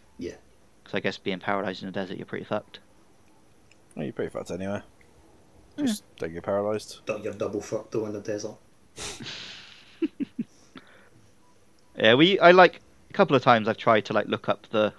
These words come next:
Speaker 2: like, the quests, like, see why you're fighting these monsters and sort of what their role in the world is.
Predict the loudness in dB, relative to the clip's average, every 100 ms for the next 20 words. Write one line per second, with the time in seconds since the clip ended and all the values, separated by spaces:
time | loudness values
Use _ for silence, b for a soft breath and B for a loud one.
0 | -4 -4 -4 0 2 2 -2 -4 -2 -2
1 | 0 2 2 2 0 0 -4 -4 -4 -4
2 | -6 -4 -6 -4 -2 0 -2 -4 _ 0
3 | 2 2 0 2 4 4 0 -4